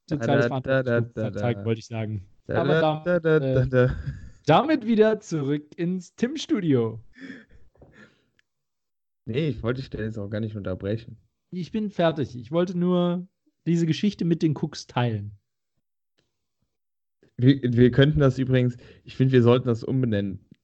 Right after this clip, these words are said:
Speaker 1: Von Therapiestunde zu Christian Predigt. Das sind,
Speaker 2: Yes.
Speaker 1: das sind immer so, das sind immer so die Slots, wo ich am Ende sage, „Amen, Bruder.“
Speaker 2: D-, das ist wichtig.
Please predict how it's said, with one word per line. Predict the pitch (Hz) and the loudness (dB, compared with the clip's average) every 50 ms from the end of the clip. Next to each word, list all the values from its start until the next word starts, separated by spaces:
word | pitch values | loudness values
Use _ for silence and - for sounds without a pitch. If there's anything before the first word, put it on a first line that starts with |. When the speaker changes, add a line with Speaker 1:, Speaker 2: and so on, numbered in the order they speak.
| _ _ _ | _ _ _
Speaker 1:
Von | - 117 110 107 | -4 -2 -2 -2
Therapiestunde | - 120 107 107 110 107 - 143 143 139 135 - - - 135 135 131 135 131 | 0 0 0 0 -2 0 0 0 0 0 -2 -8 -2 0 2 4 4 2 2
zu | 131 - 120 120 117 - - - - - - _ | 0 0 -2 -2 -2 -4 -10 -20 -20 -20 -20 _
Christian | - - - 139 135 - 127 113 107 101 | -6 0 2 2 2 4 2 2 2 2
Predigt. | - - 107 117 117 107 104 98 98 - - - - _ _ _ _ _ _ _ _ _ _ _ _ _ _ _ _ _ _ _ _ _ _ _ _ _ _ _ _ _ _ - | 2 4 6 6 6 6 4 0 -2 -6 -12 -20 -20 _ _ _ _ _ _ _ _ _ _ _ _ _ _ _ _ _ _ _ _ _ _ _ _ _ _ _ _ _ _ -6
Das | 120 117 110 117 | -4 -4 -4 0
sind, | - 131 131 139 165 | 2 4 4 4 2
Speaker 2:
Yes. | 156 - | 2 2
Speaker 1:
das | 131 131 123 - | 2 2 2 2
sind | 143 151 | 2 2
immer | 151 156 160 165 156 | 4 6 6 6 8
so, | 156 160 156 - | 8 8 6 6
das | 131 139 127 - | 4 2 2 0
sind | 147 151 | -2 -2
immer | 147 147 151 143 | 0 2 2 2
so | 139 139 | 2 2
die | 131 131 127 | 2 2 -2
Slots, | 120 - 123 123 131 135 - - _ _ - - - _ | 0 0 2 2 2 2 -2 -10 _ _ -20 -20 -12 _
wo | 120 120 | 0 2
ich | 120 127 | 4 4
am | 127 113 95 | 2 2 2
Ende | 117 120 120 113 | 2 2 4 4
sage, | 117 110 110 107 - - | 4 4 2 2 0 -2
„Amen, | - 98 110 113 113 107 98 | -2 -2 0 2 2 0 0
Bruder.“ | - 101 98 98 92 90 87 107 - - _ _ _ _ _ _ _ _ _ _ _ _ _ _ _ - - - - - - - - - - - | -2 -2 -2 -2 -2 -2 -4 -6 -10 -16 _ _ _ _ _ _ _ _ _ _ _ _ _ _ _ -10 -10 -8 -10 -16 -18 -18 -20 -20 -20 -20
Speaker 2:
D-, | 208 - _ _ _ _ _ - - - - | -20 -20 _ _ _ _ _ -20 -18 -4 -2
das | 170 165 - | -2 0 0
ist | 226 175 - | -2 0 0
wichtig. | 294 262 - | 0 0 0